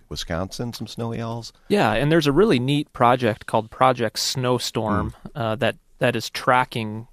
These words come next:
Speaker 2: movements of some of these snowy owls, and it's just fascinating to see how far some of these birds will move.
Speaker 1: Mm-hmm.
Speaker 2: I mean, they, they'll fly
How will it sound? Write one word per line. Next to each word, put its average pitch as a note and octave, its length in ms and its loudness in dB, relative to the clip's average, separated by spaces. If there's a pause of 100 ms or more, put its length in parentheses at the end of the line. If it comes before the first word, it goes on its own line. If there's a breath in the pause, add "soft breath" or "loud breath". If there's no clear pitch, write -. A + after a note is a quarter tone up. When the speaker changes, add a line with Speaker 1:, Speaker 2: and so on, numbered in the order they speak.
(140)
Speaker 2:
movements C3+ 520 2
of A2+ 120 -2
some A#2+ 260 -2
of A#2 140 -2
these G#2+ 180 -4
snowy A2+ 440 -2
owls, G#2+ 440 -2
and B2 100 -4
it's - 220 -6
just - 280 -4
fascinating A#2 760 -2
to - 140 -10
see A#2+ 520 -2 (500 soft breath)
how E3 140 4
far A#2+ 300 4
some B2 180 -4
of A#2+ 140 -8
these A2+ 220 -6
birds B2 400 -2
will G2+ 120 -10
move. G#2 360 -2
Speaker 1:
Mm-hmm. D#2+ 240 -6
Speaker 2:
I C3+ 100 -6
mean, A2 160 -8
they, A#2+ 200 -2
they'll C3+ 280 2
fly A2+ 680 0